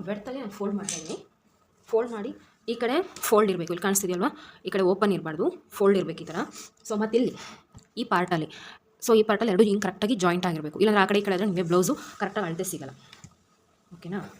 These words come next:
So ಇವಾಗ, so ನಾನೇನು ಅಳತೆ ತೊಗೊಂಡಿದ್ದೀನಿ, ಬೇರೆ ಲೈನಿಂಗ್ ಬಟ್ಟೆಲಿ ಏನು ಅಳತೆ ತೊಗೊಂಡಿದ್ದೀನಿ ಕಸ್ಟಮರ್ ಕೊಟ್ಟಿರೋ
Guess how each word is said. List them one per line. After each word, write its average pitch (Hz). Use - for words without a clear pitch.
So -
ಇವಾಗ, 208
so 240
ನಾನೇನು 226
ಅಳತೆ 202
ತೊಗೊಂಡಿದ್ದೀನಿ, 202
ಬೇರೆ 226
ಲೈನಿಂಗ್ 208
ಬಟ್ಟೆಲಿ 202
ಏನು 226
ಅಳತೆ 202
ತೊಗೊಂಡಿದ್ದೀನಿ 185
ಕಸ್ಟಮರ್ 196
ಕೊಟ್ಟಿರೋ 190